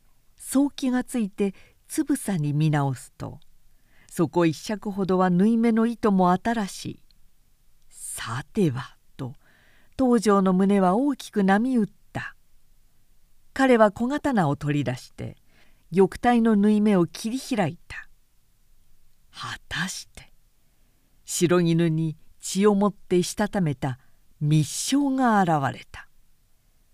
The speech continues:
東条は火を切って敬礼を施し、わななく手に読み下した。「珍菊。人倫の大なるは、不死をせんとし、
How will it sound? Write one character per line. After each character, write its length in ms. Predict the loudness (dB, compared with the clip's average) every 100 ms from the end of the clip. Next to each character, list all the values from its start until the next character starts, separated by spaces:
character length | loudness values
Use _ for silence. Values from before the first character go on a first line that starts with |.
| _ 2
東 240 | 4 4
条 240 | 0 0
は 100 | 0 -2
火 220 | -2 -2
を 60 |
切 140 | -2 -8
っ 20 | -20 _
て 200 | -14 -14 -16 -20
敬 280 | 0 2 4
礼 200 | 4 4
を 160 | 4 2
施 520 | -2 -4 -4 -6 -12
し、 260 | -12 -16 -20 _ -20 -20 -20 -8
わ 180 | 0 2
な 160 | 2 2
な 160 | 0
く 160 | -4 -4
手 180 | 0 2
に 180 | 4
読 140 | 4 4
み 120 | 2
下 280 | -2 -2 -2
し 180 | -6 -20
た。 140 | -20 -20 _ _ _ _ _ -20 _ _ _ _ _ _ -20 _ _ _ -14
「珍 420 | -6 -2 0 -2 -8
菊。 460 | -18 -20 -18 -18 -18 _ _ _ _ _ _ _ _ _ _ -20 -20 -20 _ -4
人 380 | 2 4 6 4
倫 300 | 4 4 4
の 120 | 2
大 300 | 2 0 0
な 180 | -4 -6
る 140 | -6
は、 300 | -12 -18 -20 _ -20 _ -20
不 120 | -12
死 280 | -8 -2 4
を 120 | 6
せ 240 | 6 2 -2
ん 60 |
と 260 | -2 -10 -16
し、 280 | -14 -18